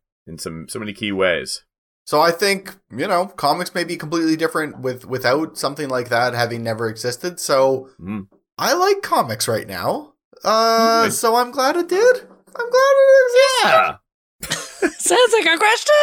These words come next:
Speaker 2: That's my strong, that's my strong statement. It's Kyle's
Speaker 3: Yeah.
Speaker 2: strong statement of the week. Glung, glung.
Speaker 1: Now play, and the, eh, this episode you have to also line up with, uh, Weird Al.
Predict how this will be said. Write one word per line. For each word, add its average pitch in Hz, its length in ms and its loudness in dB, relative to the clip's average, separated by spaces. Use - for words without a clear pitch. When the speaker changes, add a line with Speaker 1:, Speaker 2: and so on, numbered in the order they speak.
Speaker 2:
That's 240 200 -2
my 220 120 4
strong, 247 360 6
that's 220 280 0
my 131 140 2
strong 262 460 4
statement. 101 580 0
It's - 80 -16
Kyle's 160 260 0
Speaker 3:
Yeah. 190 120 4
Speaker 2:
strong 170 240 2
statement 139 400 0
of 123 80 -6
the 113 80 -10
week. 98 460 -12
Glung, 147 240 0
glung. 143 460 0
Speaker 1:
Now 117 160 0
play, 151 840 2
and 143 140 -2
the, 151 240 0
eh, 143 120 0
this 185 200 0
episode 156 520 2
you 135 100 0
have 131 140 2
to 139 80 4
also 127 320 6
line 117 300 2
up 107 240 0
with, 101 260 0
uh, 101 220 4
Weird 107 220 0
Al. 92 420 2